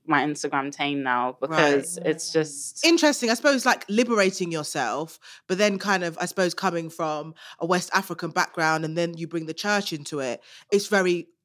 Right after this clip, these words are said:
Speaker 2: complex.
Speaker 1: Exactly.
Speaker 2: Because you have to save face quite a lot and your parents know people and, you know, it's very, you've got to protect your, almost like your family image and
Speaker 1: Yeah.
Speaker 2: stuff. That's
Speaker 1: They're very big on, like, image and, oh, what would people think, what would people say and stuff like that. But I thought to myself,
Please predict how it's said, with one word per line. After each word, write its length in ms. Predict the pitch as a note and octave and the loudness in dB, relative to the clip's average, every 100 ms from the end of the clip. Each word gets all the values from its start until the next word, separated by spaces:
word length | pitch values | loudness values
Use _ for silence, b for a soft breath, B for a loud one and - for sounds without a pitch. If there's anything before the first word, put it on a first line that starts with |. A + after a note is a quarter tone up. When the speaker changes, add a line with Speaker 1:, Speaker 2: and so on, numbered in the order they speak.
| - | -4
Speaker 2:
complex. 720 | G#3+ G3 D3+ A#2+ - - - | -2 0 -2 -6 -6 -14 0
Speaker 1:
Exactly. 720 | F3+ - D#3 D3+ - C#3+ C3 | 0 4 4 4 2 -4 0
Speaker 2:
Because 260 | - A3+ G3+ | 2 4 4
you 60 | |
have 160 | G#3 G#3 | 4 4
to 120 | G3+ | 0
save 260 | F#3+ G3+ G3+ | -2 0 0
face 300 | G#3 F#3+ F#3 | -2 -2 -2
quite 240 | - F#3 F3 | 0 2 2
a 20 | |
lot 280 | F3 E3+ D#3+ | 2 2 2
and 80 | |
your 100 | D#3+ | 0
parents 560 | D3+ G3 F#3 F3+ F3 - | 2 6 8 6 4 2
know 180 | E3+ E3+ | 6 6
people 540 | E3+ F3 E3 E3+ D#3+ | 6 2 6 6 6
and, 180 | C#3+ C#3 B B B B | 4 0 B B B B
you 140 | F#3 | 4
know, 140 | E3+ D#3 | 6 8
it's 320 | F3+ F3 - | 6 4 0
very, 340 | F3 G3 F#3 | 6 6 8
you've 180 | F3+ F3+ | 6 4
got 100 | F3+ F3 | 4 2
to 60 | |
protect 260 | F3+ G#3 - | 2 -2 -2
your, 100 | E3+ - | -6 -4
almost 240 | F#3+ F3+ F3+ | 0 0 0
like 80 | |
your 100 | D#3+ | -2
family 460 | E3 - F3 E3 E3 | -2 0 -2 0 -4
image 500 | D#3 E3+ C#3+ - A#2+ | -2 -2 -2 -4 -4
and 120 | F3+ | 6
Speaker 1:
Yeah. 160 | F3+ E3 | 8 10
Speaker 2:
stuff. 280 | C#3+ - - | 8 4 4
That's 400 | F#3 - - - | 2 2 -4 6
Speaker 1:
They're 160 | F3 E3+ | 6 8
very 240 | G3 G3 | 8 8
big 320 | F3+ F#3+ F3+ | 6 6 8
on, 140 | D#3+ D#3 | 8 8
like, 260 | C#3+ - - | 4 4 0
image 600 | E3 E3 D#3 D3+ D3 C#3+ | 4 6 6 4 2 0
and, 280 | C3+ C3+ - B B B | 0 -2 -8 B B B
oh, 140 | - D#3+ | 6 8
what 240 | D3+ D#3+ | 10 8
would 140 | D3 D3+ | 6 2
people 340 | E3 D#3 D3 | -2 2 2
think, 320 | C#3+ D3+ D3 | 2 2 4
what 120 | B2+ B2+ | 4 4
would 20 | |
people 280 | D#3+ D3+ C3 | 2 -2 -2
say 180 | - D3+ | 4 4
and 100 | C#3+ | 4
stuff 160 | D3 | 0
like 80 | C#3+ | 4
that. 140 | C#3+ C#3+ | 4 6
But 60 | |
I 100 | A#3 | 4
thought 240 | C4 C#4+ - | 6 2 2
to 80 | |
myself, 360 | G#3+ G#3+ G#3+ G#3+ | 0 2 2 2